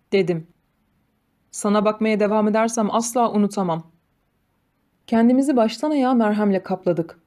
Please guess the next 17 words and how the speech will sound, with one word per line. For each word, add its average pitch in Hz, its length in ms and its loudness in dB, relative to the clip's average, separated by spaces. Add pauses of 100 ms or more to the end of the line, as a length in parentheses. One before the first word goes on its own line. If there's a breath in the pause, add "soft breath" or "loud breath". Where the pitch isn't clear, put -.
(160)
Hatta 226 440 -2
birbirimizin 220 580 2
sırtına, 196 680 -2
fanilalarımızın 220 920 2
açıkta 220 340 -4
kalan 262 300 0
yerlerine 208 480 2
de 185 120 0
biraz 175 240 0
sürdük. 165 540 -6 (1000)
"Ben 208 200 0
Pita'yı 220 320 0
uyandırayım," 180 640 0 (320)
dedim. 160 280 -4 (1120)
"Dur 262 160 2
bekle," 247 440 0 (240)
dedi. 170 380 0